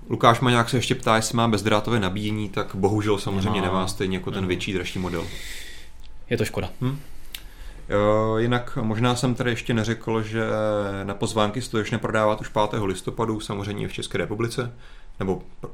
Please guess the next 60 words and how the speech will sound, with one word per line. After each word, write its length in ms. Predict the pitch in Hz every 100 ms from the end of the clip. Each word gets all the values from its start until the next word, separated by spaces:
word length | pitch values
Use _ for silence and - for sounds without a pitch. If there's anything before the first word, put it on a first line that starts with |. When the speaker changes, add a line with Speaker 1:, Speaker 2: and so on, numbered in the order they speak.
| -
Speaker 1:
můžeš 300 | 101 98 -
to 100 | 101
nechat 220 | 95 95
poslat 220 | 95 104
do 60 | 95
České 260 | - - 87
republiky 360 | 95 98 -
z 60 | -
Speaker 2:
Mhm. 120 | 147
Speaker 1:
Číny, 180 | 98 92
přímo 260 | - 95 90
od 100 | 90
OnePlus. 520 | 90 90 95 - - - - - - - -
Eh, 220 | 90 87 87
takže 180 | 95 101
uvidíme, 360 | 101 92 90 82
no, 100 | 95
jak, 220 | 95 - -
jak 180 | 98 95
brzo 260 | 98 95 95
se 160 | 110
ten, 220 | 104 101 92
a 80 | 95
jestli 260 | 95 110
se 80 | 104
ten 140 | 101
telefon 300 | 92 95 107
dostane 340 | 95 - 101 95
do 100 | 98
nějaké 520 | 95 92 90 95 92 - - - -
pro 140 | 107
běžného 300 | 101 92 104
smrtelníka 640 | - 98 104 101 98 98
dostupné 360 | 95 - - 95
distribuce. 540 | 90 - 87 95 117 - -
Speaker 2:
Mhm, 220 | 143 147 - -
mhm. 200 | 120 147 - - - - - - - - - - -
Speaker 1:
Jinak, 300 | 120 131 -
jinak 220 | 143 143
se 100 | -
asi 160 | 143 -
těšíme, 360 | 151 - 277 127
no. 200 | 101 117
Sedm 240 | 120 117
tisíc 300 | 110 - -
korun 340 | - 120 123
za 100 | 113
tu 120 | - 113
běžnou 320 | 107 117 113
verzi, 480 | 117 110 120 120 -
pak 200 | - -
ono 120 | - 104
tam 120 | 110
je 40 | 110
samozřejmě 240 | 107 113
ještě 180 | 101 110
nějaká 300 | 101 101 104
verze 320 | 101 101 104
s 60 | 104
nějakým 720 | 98 95 107 95 95 92